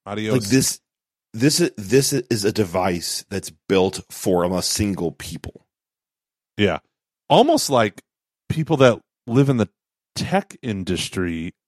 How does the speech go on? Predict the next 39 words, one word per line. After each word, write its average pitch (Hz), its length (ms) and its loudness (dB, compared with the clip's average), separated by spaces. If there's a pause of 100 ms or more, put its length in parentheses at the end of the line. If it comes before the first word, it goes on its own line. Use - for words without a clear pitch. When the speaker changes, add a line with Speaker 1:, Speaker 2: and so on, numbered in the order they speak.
Speaker 1:
live 107 580 2
incredibly 113 840 -2
single 117 960 2
or 104 180 8
married 107 320 -2
without 104 360 -2
children 104 420 -2
lifestyles, 90 1120 -4
Speaker 2:
<laughs> - 560 -18
Speaker 1:
and 110 440 6
this 117 220 6
is 113 140 0
the 117 100 4
perfect 120 460 0 (500)
future 127 360 0
for 107 160 -2
them. 110 580 0
Uh, - 540 -16
maybe 160 240 0
they're 120 180 4
introverts 135 580 2
who 113 160 0 (680)
just 139 200 0
play 127 220 6
with 110 160 0
code 151 260 6
all 107 200 4
day. 82 280 -2 (220)
I 240 100 8
don't 214 120 6
know. 90 180 6
I, 190 160 6
I, 220 320 4
I - 20 6
think 311 200 2
I 277 60 4
can 202 120 0
be 113 100 0
hopeful. 101 400 0